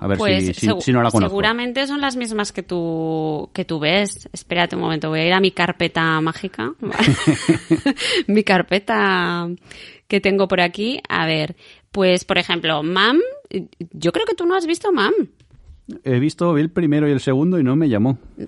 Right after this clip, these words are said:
Speaker 1: Pero
Speaker 2: ponte, ponte porque sí que te va a gustar.
Speaker 1: Todo el mundo me habla bien, me la apunto,
Speaker 2: Pues
Speaker 1: Mam.
Speaker 2: mira, yo tengo Brooklyn Nine-Nine.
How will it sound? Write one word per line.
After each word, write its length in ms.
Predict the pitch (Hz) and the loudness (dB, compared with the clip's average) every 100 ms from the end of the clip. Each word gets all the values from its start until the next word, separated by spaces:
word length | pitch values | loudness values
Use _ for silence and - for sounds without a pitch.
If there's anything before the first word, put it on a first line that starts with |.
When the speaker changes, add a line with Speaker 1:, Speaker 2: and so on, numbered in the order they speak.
| - | -4
Speaker 1:
Pero 240 | 208 190 | 0 0
Speaker 2:
ponte, 380 | 185 254 330 311 - | 0 0 0 -2 -4
ponte 260 | 233 247 | -8 -6
porque 340 | 302 302 269 233 | -8 -8 -6 -6
sí 180 | - 226 | -6 -4
que 260 | 269 269 | -2 -2
te 100 | 269 | 0
va 80 | 254 | 0
a 20 | |
gustar. 540 | 233 202 - 143 156 - | 0 -2 -2 0 -2 -2
Speaker 1:
Todo 140 | 143 | 2
el 60 | 151 | 4
mundo 240 | 165 175 | 4 4
me 80 | 160 | 4
habla 160 | 131 104 | 2 2
bien, 180 | 90 | 0
me 80 | 92 | 0
la 80 | 101 | 0
apunto, 200 | 98 104 | 0 0
Speaker 2:
Pues 140 | 208 202 | 0 2
Speaker 1:
Mam. 80 | 226 | 2
Speaker 2:
mira, 180 | 202 | 4
yo 140 | 202 208 | 2 0
tengo 340 | 202 190 170 | 0 0 0
Brooklyn 460 | 170 220 254 262 254 | 0 -2 -2 -2 2
Nine-Nine. 640 | 208 185 165 131 135 147 | 2 2 2 -2 -4 -6